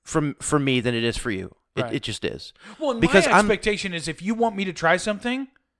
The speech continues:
Speaker 2: like, I, I can still get what I want, and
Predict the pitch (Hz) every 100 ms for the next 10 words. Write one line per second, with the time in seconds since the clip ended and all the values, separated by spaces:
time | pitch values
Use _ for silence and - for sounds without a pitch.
0 | _ _ _ - 170 - 190 202 202 233
1 | 180 - 196 190 180 160 139 151 214 262
2 | - 165 165